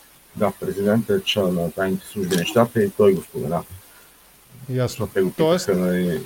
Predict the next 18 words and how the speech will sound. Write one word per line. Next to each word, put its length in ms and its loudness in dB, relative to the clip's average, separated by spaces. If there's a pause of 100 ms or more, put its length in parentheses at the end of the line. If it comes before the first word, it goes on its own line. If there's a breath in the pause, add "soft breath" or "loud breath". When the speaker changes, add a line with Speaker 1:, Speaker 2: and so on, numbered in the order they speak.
(560)
Speaker 1:
за 60 -8
случая, 360 0
той 140 2
каза, 240 0 (580)
че 160 -8
това 160 2
е 40 0
сигурно, 640 0 (120)
че 80 -20 (180)
това 120 -6
е 60 -4
доказано, 540 0 (240)
защото 280 -8
има 120 -2
фактура, 420 -2
която 300 -6
е 40 -4
платена. 520 -2